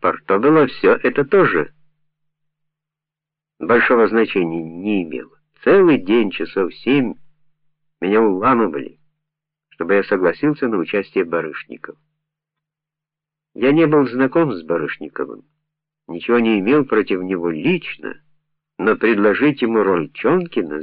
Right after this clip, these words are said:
значило пойти против собственного режиссерского инстинкта. Я попробовал влезть в шкуру Эрика Абрахама. Фермач был намерен заработать,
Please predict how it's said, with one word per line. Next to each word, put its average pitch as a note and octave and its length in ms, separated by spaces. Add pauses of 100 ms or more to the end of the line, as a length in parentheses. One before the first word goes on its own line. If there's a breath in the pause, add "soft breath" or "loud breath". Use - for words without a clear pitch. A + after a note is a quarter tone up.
значило B2+ 460
пойти G2 380
против C#3+ 640
собственного A#2+ 720
режиссерского F#2 960
инстинкта. E2+ 840 (3750)
Я F#3 300
попробовал F#3+ 540
влезть C#3+ 460
в - 100
шкуру E3 540
Эрика C3 540
Абрахама. E2+ 720 (1160)
Фермач G3+ 560
был C#3+ 280
намерен F#2+ 500
заработать, B2+ 840